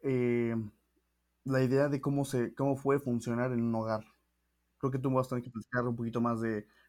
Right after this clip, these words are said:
de aplicaciones en general, pero en un, en, en un, para el uso doméstico, eh, en este caso, pues igual nuevamente se escarba y dentro de los primeros diez metros bajo suelo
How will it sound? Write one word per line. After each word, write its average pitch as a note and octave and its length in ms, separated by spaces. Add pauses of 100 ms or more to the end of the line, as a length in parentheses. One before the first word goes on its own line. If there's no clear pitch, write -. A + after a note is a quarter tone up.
(160)
de B2 80
aplicaciones A#2+ 400
en - 40
general, B2+ 440
pero D#3+ 380 (680)
en B2 480
un, C#3+ 260
en, B2+ 380
en A#2+ 120
un, A#2+ 420
para A#2+ 160
el C3+ 160
uso C#3 200
doméstico, C3 800 (720)
eh, A2 540
en A#2+ 120
este B2+ 200
caso, C3 400 (680)
pues A#2+ 180
igual B2 240
nuevamente B2 640
se A2+ 120
escarba C3 600 (380)
y D3 340 (220)
dentro B2+ 300
de B2+ 40
los B2 140
primeros C#3 420
diez D#3 240
metros D3 380
bajo B2 240
suelo C3+ 480